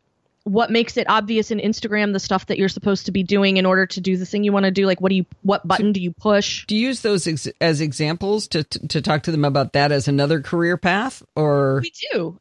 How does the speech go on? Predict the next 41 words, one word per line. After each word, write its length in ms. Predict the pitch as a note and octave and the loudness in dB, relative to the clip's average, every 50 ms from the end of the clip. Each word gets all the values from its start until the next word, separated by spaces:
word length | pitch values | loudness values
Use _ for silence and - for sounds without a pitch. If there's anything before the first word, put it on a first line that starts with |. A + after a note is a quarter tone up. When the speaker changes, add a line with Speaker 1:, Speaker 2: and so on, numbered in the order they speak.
| _ - | _ 2
Speaker 1:
Uh, 280 | A#3 A#3 A3+ A3 G#3+ G#3 | 2 4 4 4 2 2
Speaker 2:
Okay. 120 | G#3+ F3 | 0 -4
Speaker 1:
Krista 300 | - D4 E4 - - F#4 | -2 -4 -4 -4 -4 -6
Morgan 400 | D#4+ D4 D4 D4+ C#4+ D#4+ D#4+ E4 | -2 0 0 0 0 -2 -2 -2
comes 280 | D4+ D4+ C#4+ C#4+ C#4 B3+ | -2 0 0 0 2 2
in 340 | C4 C4 C4+ C#4+ D4+ D4+ - - | 2 2 2 2 0 -4 -8 -12
from, 480 | - - - - B3 B3 A#3+ A#3 A3+ - - | -16 -18 -8 -2 0 2 4 4 2 2 4
uh, 420 | G#3+ G#3+ G#3+ G#3 G3+ G3 F#3+ F#3+ F#3 F#3 F#3+ - _ _ _ _ - G3+ - | 4 4 4 4 4 2 2 0 -2 -4 -10 -10 _ _ _ _ -20 -10 -4
Krista 260 | - C4+ - - C4+ | -2 -2 0 0 0
Morgan, 280 | C4 B3+ B3 C4 C4 B3+ | 0 0 2 2 0 0
who, 320 | - C4+ B3+ B3+ B3 A#3 | 2 2 2 2 2 0
she 160 | G#3 - C#4 | 0 0 0
founded 320 | B3+ - B3 A#3+ A#3 A3+ - | 2 2 2 2 2 0 0
Civil, 460 | - A3+ G3+ F#3+ G3 F#3 G3 A3 _ _ _ _ - - - - - - - _ - | 0 0 2 2 2 2 2 0 _ _ _ _ -20 -20 -20 -20 -20 -20 -20 _ -2
uh, 180 | - G3 G3 G3+ | 0 2 2 2
Civil 240 | - B3 A3+ A#3 A3 | 2 2 0 0 2
Comments. 500 | - A3 G3+ F#3+ F#3 F#3 E3 - - - | 2 2 2 2 2 0 -2 -4 -8 -6
She's 560 | - - - B3 A#3+ A#3 A3+ - - - - - | -4 -2 0 2 2 2 0 -2 -6 -16 -18 -16
super 400 | - - - D4 D4 - D4+ A3+ | -10 -4 -2 0 0 2 0 2
great. 240 | G3+ G#3 F#3+ - | 2 2 2 0
She 120 | - - A#3+ | -2 -4 -4
started 280 | - - B3 A#3 A3+ G#3 | -2 0 0 0 0 0
with, 140 | G#3 G3 - D3+ - - | -2 0 0 -2 -2 -2
she 420 | - - A#3 A3+ A3+ A#3 A#3 G#3+ | -4 -2 -2 0 0 0 0 -2
started 320 | G#3 - - A3+ G#3+ G#3 G#3 | -4 -4 -2 0 0 0 0
coming 220 | A3 A3 G#3 G#3+ | 0 2 2 2
to 100 | G#3+ - | 2 2
App 160 | F3 F#3+ - | 0 0 -2
Camp 220 | - A3 G3 F#3+ G3 | -2 -4 -4 -4 -4
and 80 | G3 | -4
talking 320 | - G3+ F#3+ - A3 G3+ G3 | -4 -4 -4 -2 -4 -4 -2
about 200 | F#3 F3+ D3 - | -2 -2 -2 -2
user 200 | G3+ F#3 F#3+ F#3+ | -4 -4 -4 -4
design 500 | F3 F3+ F3+ F3+ F3 E3+ E3 E3 E3 - | -6 -4 -2 0 0 0 0 -2 -4 -4
very 320 | F3 E3 G#3+ G#3+ G#3+ G3 - | -2 0 2 2 2 2 0
early 240 | D#3+ F3+ F3+ F3+ C#3 | 0 0 0 0 0
on, 260 | D#3+ E3+ E3 E3+ E3 _ - - - - - - - | 0 0 0 -2 -4 _ -16 -20 -20 -20 -18 -10 -2
and 220 | - G3 G3+ G3+ G#3 | 0 2 2 2 2
helped 260 | - B3+ A#3 A#3 - | 2 2 0 0 -2
explain, 800 | A3+ G#3 - - - - A3 G#3+ G#3+ G#3+ G#3+ G#3 G#3 G#3 G#3 - _ _ _ _ _ _ _ _ _ _ _ _ _ _ _ - | -4 -4 -4 -12 -6 -4 -2 0 0 2 2 2 0 0 -2 -4 _ _ _ _ _ _ _ _ _ _ _ _ _ _ _ 0
um, 540 | G3 G3 F#3+ F#3 F3+ F3+ F#3 E3+ F3+ F#3 | 2 4 4 4 4 2 0 -2 -6 -8